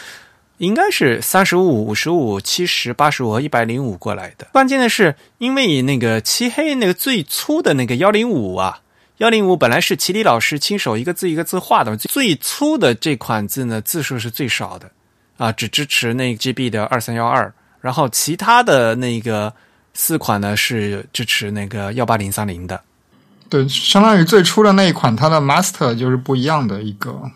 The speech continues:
Speaker 2: 独立的 master。
Speaker 1: 啊，对，就没有嘛。所以大家一开始会，嗯，会，就会觉得为什么这，嗯，最初的这款字的这个，就只有这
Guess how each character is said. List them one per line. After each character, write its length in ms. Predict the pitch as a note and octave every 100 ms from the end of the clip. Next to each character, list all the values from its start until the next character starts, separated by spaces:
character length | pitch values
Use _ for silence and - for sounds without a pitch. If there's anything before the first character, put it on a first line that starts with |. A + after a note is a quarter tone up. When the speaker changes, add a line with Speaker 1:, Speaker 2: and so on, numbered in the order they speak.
| -
Speaker 2:
独 140 | - A2
立 120 | F3+
的 80 | B2+
master。 380 | G#2 G2+ - A#2 A2+ _ _ _ _ _ _
Speaker 1:
啊， 140 | - -
对， 180 | - G#2+
就 180 | - C#3
没 160 | D3+ B3+
有 160 | C#3+
嘛。 120 | - - -
所 160 | -
以 60 | G3+
大 120 | A3
家 160 | F3 D3+
一 120 | D3
开 120 | E3
始 160 | D3+ A#2
会， 240 | D3 D3 D#3
嗯， 180 | C3
会， 100 | A#2+ B2+
就 120 | C#3+
会 160 | C#3
觉 100 | A2
得 120 | A2 B2+
为 100 | D#3
什 160 | -
么 220 | G#2 G#2+ A2+
这， 240 | B2 A2+ A2+
嗯， 140 | B2 A2+
最 220 | D3 A2+ -
初 300 | - C#3+ C#3
的 100 | A#2
这 240 | C#3 A2
款 260 | - F#2+ F#2
字 220 | - G#2
的 140 | G#2
这 100 | G#2+
个， 100 | G#2+ - _ _
就 100 | F#3
只 240 | B2+ - C3+
有 220 | A3 D3+
这 260 | - C#3